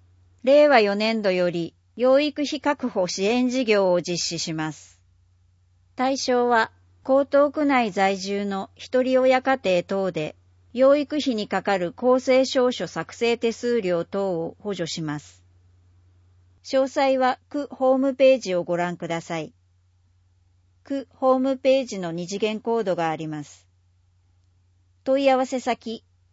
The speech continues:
子ども家庭支援課、子ども家庭係。電話、三六四七九二三零。ファックス、三六四七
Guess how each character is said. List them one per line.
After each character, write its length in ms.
子 160
ど 140
も 260
家 200
庭 180
支 180
援 220
課、 300
子 120
ど 140
も 140
家 200
庭 200
係。 500
電 240
話、 240
三 320
六 240
四 240
七 380
九 240
二 240
三 340
零。 320
フ 100
ァ 40
ッ 40
ク 80
ス、 260
三 300
六 240
四 240
七 340